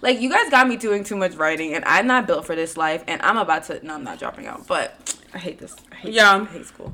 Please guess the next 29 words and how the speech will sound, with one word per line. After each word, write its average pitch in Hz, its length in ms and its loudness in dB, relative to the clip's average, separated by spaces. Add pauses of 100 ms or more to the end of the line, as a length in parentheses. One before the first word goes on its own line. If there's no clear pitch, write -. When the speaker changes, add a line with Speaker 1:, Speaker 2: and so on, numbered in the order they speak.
Speaker 2:
And 226 80 4
I 294 100 8
like 240 200 4
writing 196 260 4
and 190 80 -2
I'm 185 100 -2
over 185 240 -2
it, 180 180 -4
so 185 420 2 (340)
Speaker 1:
Mm-mm. 190 140 -14
Speaker 2:
I'm, 196 380 -2 (300)
I'm 196 220 -8 (420)
<laughs> - 500 -10
Melissa's 262 400 4
sipping 262 280 0
tea 233 200 0
if 202 120 -2
you 196 80 -8
guys 202 240 0
hear 185 180 0
that. 151 400 -2 (120)
If - 100 -6
you're - 100 2
Speaker 1:
Yeah, 196 40 4
Speaker 2:
like, 190 160 4
"What 180 140 4
is 175 120 4
Speaker 1:
sorry. - 0 -
Speaker 2:
that?" 165 400 0